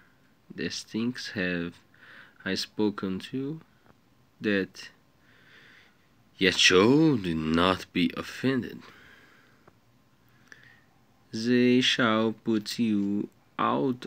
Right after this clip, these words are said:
of the synagogues, yea, the time cometh, that whosoever killeth you will think that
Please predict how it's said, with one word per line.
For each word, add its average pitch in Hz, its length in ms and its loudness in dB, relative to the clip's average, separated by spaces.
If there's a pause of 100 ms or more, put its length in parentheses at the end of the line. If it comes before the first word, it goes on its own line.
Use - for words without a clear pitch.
of 95 280 -6
the 104 100 -8
synagogues, 95 1000 -6 (100)
yea, 85 360 -4 (1160)
the 85 160 -4
time 85 400 -6
cometh, 131 520 -12 (840)
that 101 320 -2
whosoever 101 840 -4 (920)
killeth 101 580 0 (120)
you 90 280 -4
will 92 760 -4 (1000)
think 95 580 -4 (1040)
that 95 720 -4